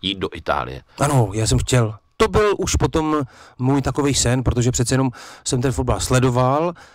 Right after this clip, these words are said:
Speaker 2: a viděl jsem, že v té Itálii se opravdu pracuje velice dobře, eh, s tou defenzivou, takticky,
Speaker 1: Mhm.
Speaker 2: takže můj sen byl hrát v Itálii. Potom, jak jsem už začal hrávat stabilněji a říkal jsem si, kdybych si měl vybrat, tak, eh, bych rád, eh,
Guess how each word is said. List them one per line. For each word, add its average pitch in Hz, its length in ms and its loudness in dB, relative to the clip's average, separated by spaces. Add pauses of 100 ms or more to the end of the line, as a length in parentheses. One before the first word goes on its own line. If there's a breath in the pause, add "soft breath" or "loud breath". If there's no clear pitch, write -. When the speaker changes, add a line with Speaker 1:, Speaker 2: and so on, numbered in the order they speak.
(160 loud breath)
Speaker 2:
a 123 760 2
viděl 127 260 2
jsem, 143 180 -2
že 123 100 0
v - 40 -4
té 147 100 -2
Itálii 127 360 0
se 127 100 -2
opravdu 123 360 0
pracuje 123 380 2
velice 117 280 2
dobře, 120 260 2 (460 loud breath)
eh, 113 440 2
s - 40 -6
tou 131 120 0
defenzivou, 117 560 2
takticky, 113 840 -2 (220 loud breath)
Speaker 1:
Mhm. 82 180 -12
Speaker 2:
takže 113 220 2
můj 127 200 4
sen 127 240 0
byl 127 160 2
hrát 117 220 -2
v 117 40 -2
Itálii. 113 440 -2
Potom, 123 380 0
jak 117 100 -4
jsem 131 140 -2
už 131 80 0
začal 113 220 -4
hrávat 123 260 -2
stabilněji 143 680 -2
a 123 140 -2
říkal 123 260 -2
jsem 127 160 -2
si, 123 180 -4 (340 loud breath)
kdybych 139 440 -2
si 139 100 -4
měl 120 240 0
vybrat, 131 400 0
tak, 123 140 -4 (160)
eh, 123 40 2 (340)
bych 113 220 0
rád, 120 420 0
eh, 123 40 0